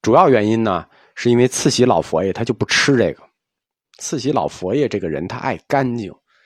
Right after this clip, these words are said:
大锅粥他就不吃，他讲究。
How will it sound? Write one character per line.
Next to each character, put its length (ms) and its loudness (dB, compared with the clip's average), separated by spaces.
大 200 -2
锅 240 4
粥 260 0
他 200 -8
就 100 -4
不 260 -6
吃， 500 0
他 120 -2
讲 400 -4
究。 300 -2